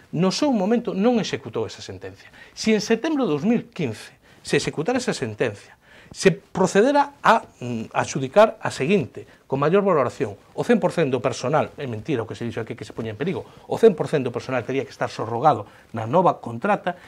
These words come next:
e Compostela Aberta tería un ano e pico para facer todo o proceso de remunicipalización sin a espada de Damocles de que un xuiz tumba agora todo por non executar a sentencia de setembro de dous mil cinco. Entonces, bueno, pues, ben,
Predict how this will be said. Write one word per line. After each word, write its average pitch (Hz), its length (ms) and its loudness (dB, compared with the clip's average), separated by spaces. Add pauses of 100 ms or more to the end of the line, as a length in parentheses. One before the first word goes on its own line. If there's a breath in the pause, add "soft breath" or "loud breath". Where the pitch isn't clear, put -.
(140)
e 156 80 -10
Compostela 170 400 2
Aberta 233 300 0
tería 202 320 0
un 185 80 -4
ano 196 160 2
e 151 80 -4
pico - 320 -8 (240 soft breath)
para 131 160 2
facer 160 240 -4
todo 165 160 -2
o - 0 -
proceso 156 320 -4
de 139 80 -4
remunicipalización 143 800 -4 (160 loud breath)
sin 151 240 -4
a 143 80 -4
espada 220 400 6
de 202 80 -2
Damocles 220 400 -4 (160 loud breath)
de 135 160 -4
que 202 80 0
un 202 160 2
xuiz 233 320 -4 (320)
tumba 147 320 6
agora 190 320 2
todo 226 240 -2 (400 loud breath)
por 269 320 8
non 226 400 2
executar 151 400 -4
a 156 80 -6
sentencia 151 480 -6
de - 0 -
setembro 120 320 -8
de 98 80 -10
dous 101 80 -14
mil 98 80 -12
cinco. - 400 -18 (480 loud breath)
Entonces, 143 400 0 (160)
bueno, 214 240 4 (160)
pues, 113 320 -10
ben, 196 240 0